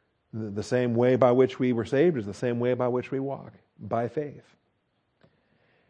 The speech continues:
Furthermore, there is a verse five that goes with verse four.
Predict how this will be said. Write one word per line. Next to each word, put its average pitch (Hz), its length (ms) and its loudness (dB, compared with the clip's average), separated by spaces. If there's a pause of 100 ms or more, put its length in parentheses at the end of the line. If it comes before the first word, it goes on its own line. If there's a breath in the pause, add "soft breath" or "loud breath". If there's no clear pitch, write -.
(100)
Furthermore, 139 680 8 (840)
there 123 120 -4
is 123 120 -4
a 120 40 -4
verse 135 200 2
five 120 420 2
that 117 80 -2
goes 113 240 -2
with 107 120 -8
verse 107 220 -8
four. 107 400 -16